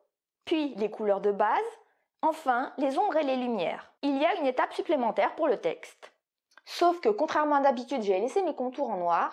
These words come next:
et j'ai beaucoup moins travaillé sur les ombres et les lumières pour simplifier au maximum. Voilà le travail que j'ai répété dix fois. Alors effectivement, je n'ai pas réussi à garder le rythme de une page par jour, car comme vous pouvez le voir, il y a beaucoup de travail derrière. Il m'aura fallu à peu près quinze jours pour mener à bien ce projet.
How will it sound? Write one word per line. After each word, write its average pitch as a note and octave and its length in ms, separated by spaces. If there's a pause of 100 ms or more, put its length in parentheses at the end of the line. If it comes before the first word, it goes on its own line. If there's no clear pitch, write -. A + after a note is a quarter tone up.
(140)
et C#4 300
j'ai A3 160
beaucoup E4+ 260
moins D#4 160
travaillé G#3 440
sur A#3+ 180
les G#3 180
ombres B3+ 160
et G3 60
les G3+ 140
lumières F#3+ 440
pour - 140
simplifier D4 440
au D#4+ 60
maximum. G3 500 (300)
Voilà C4 380
le E4 120
travail C4+ 340
que A#3+ 100
j'ai A3 100
répété G#3 460
dix B3+ 180
fois. - 400 (320)
Alors B3+ 220
effectivement, E4+ 500
je E4 100
n'ai - 80
pas D4 140
réussi E4+ 360
à C#4 140
garder C#4 280
le B3+ 120
rythme A#3+ 320
de G#3 200
une D#4+ 140
page D#4 180
par A#3 200
jour, G#4+ 320 (180)
car A3+ 220
comme C4 140
vous C4 80
pouvez C4 180
le C4+ 80
voir, C#4+ 240
il A#3 100
y A3 60
a G3 40
beaucoup G#3 300
de D4 80
travail G#3+ 360
derrière. E3+ 440 (400)
Il C4 160
m'aura C#4 180
fallu D#4 200
à G4+ 40
peu D4 80
près D4+ 200 (100)
quinze G#4 260
jours B3 220
pour B3 140
mener A#3 240
à A3+ 80
bien G#3+ 180
ce A3+ 100
projet. D#3+ 360